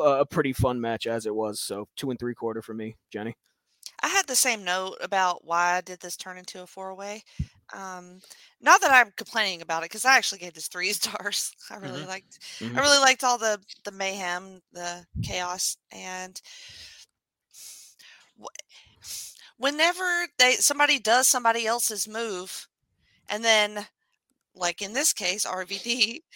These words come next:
Speaker 2: <laughs> and Sabu run out after the frog splash, I think it was,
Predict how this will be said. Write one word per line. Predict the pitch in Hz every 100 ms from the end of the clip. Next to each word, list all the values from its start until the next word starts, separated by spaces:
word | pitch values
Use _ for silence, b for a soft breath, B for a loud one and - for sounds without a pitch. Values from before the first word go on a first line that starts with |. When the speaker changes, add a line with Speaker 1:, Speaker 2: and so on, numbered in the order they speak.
| 330
Speaker 2:
<laughs> | 311 -
and | 214 190
Sabu | - 190 185 247 240
run | 202 202 196
out | 254 220 240 - _ b b -
after | 202 -
the | 185
frog | 185 208 208
splash, | - 165 151
I | 156
think | - 160
it | -
was, | - 156 208